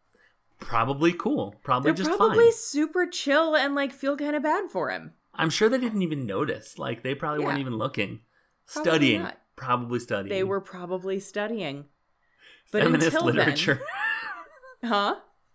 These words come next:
Speaker 1: Feminist literature.
Speaker 2: Feminist literature, yes.
Speaker 1: <laughs> Hey,
Speaker 2: Yes.
Speaker 1: Preston, can I borrow your feminine mystique?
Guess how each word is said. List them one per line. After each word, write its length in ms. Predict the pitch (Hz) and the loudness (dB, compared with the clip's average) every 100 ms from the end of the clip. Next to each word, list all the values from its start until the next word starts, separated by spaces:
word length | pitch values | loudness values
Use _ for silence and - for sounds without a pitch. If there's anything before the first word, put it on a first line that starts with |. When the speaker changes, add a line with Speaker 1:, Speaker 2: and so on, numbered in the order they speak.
| _ | _
Speaker 1:
Feminist 800 | - - - - 180 214 208 208 | -16 -16 -4 4 6 6 4 2
literature. 560 | 170 160 147 160 - - | 2 4 4 2 0 6
Speaker 2:
Feminist 480 | 240 233 233 269 - | 6 6 2 2 -2
literature, 500 | 185 160 151 - 147 | -6 -4 -6 -2 -4
yes. 580 | 147 156 135 151 - - | -2 -4 -6 -8 -12 -12
Speaker 1:
<laughs> 20 | |
Hey, 160 | - 208 | -2 2
Speaker 2:
Yes. 80 | 190 | 6
Speaker 1:
Preston, 300 | 196 175 165 | 8 8 6
can 100 | 170 | 2
I 80 | 170 | 0
borrow 320 | 151 165 175 | 4 4 4
your 160 | 165 131 | 4 0
feminine 420 | - 135 139 139 | 2 2 2 -2
mystique? 520 | 127 - 143 165 - | -4 -2 0 0 -2